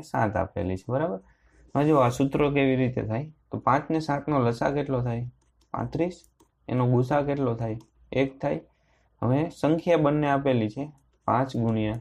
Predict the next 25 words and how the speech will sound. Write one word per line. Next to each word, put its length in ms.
સાત, 200
એટલે 200
અહીંયા 300
પાંત્રીસ 380
ને 60
અહીંયા 280
પાંત્રીસ 440
બંને 260
બરાબર 440
રા-, 200
મેળે 220
આવી 320
જાય. 160
જો 100
અહીંયા 480
ચાર 280
અને 180
આઠ 240
માનો 240
કે 100
બે 180
સંખ્યા 360
આપેલી 320
હોય 140
તો 40